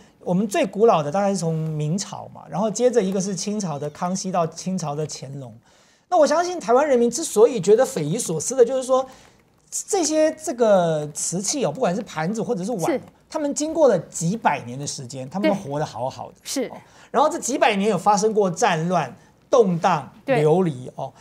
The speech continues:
Speaker 1: 然后这几百年
Speaker 2: 也是经过了搬运啊。
Speaker 1: 他们也，也，也，
Speaker 2: 是。
Speaker 1: 也，也可能被人频繁的使用过。就这几百年都可以活得好好的，到了台湾，国民党拿来了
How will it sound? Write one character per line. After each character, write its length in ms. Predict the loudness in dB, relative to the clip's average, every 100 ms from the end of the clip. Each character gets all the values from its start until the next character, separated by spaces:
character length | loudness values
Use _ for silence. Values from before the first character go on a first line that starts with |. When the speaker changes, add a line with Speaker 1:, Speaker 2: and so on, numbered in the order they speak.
| _
Speaker 1:
然 120 | 2
后 80 | 4
这 140 | 4
几 160 | 4 6
百 80 | 6
年 80 | 6
Speaker 2:
也 60 |
是 60 | 2
经 0 |
过 0 |
了 0 |
搬 340 | 2 0 0
运 200 | -2 0
啊。 20 | 0
Speaker 1:
他 80 |
们 100 | 2 4
也， 180 | 4 2 2
也， 120 | 2
也， 260 | 6 6 6
Speaker 2:
是。 40 |
Speaker 1:
也， 140 | 6 4
也 100 | 4
可 100 | -2
能 100 | 2
被 120 | 4
人 100 | 4 2 -2
频 160 | -4 0
繁 140 | 2
的 60 | 4
使 300 | 2 2 4
用 220 | 6 6
过。 240 | 2 -4 -6 -16 _ _
就 100 | -2
这 140 | 0 0
几 240 | 2 4
百 180 | 4 4
年 140 | 2
都 80 | 2
可 120 | 4
以 20 | 4
活 220 | 6 4
得 80 | 6
好 160 | 4
好 120 | 4
的， 140 | 2 2
到 140 | 4
了 100 | 4
台 220 | 4 4
湾， 200 | 4 4
国 120 | 2 2
民 100 | 4
党 180 | 0
拿 140 | 0 2
来 160 | 4
了 260 | 6 6 2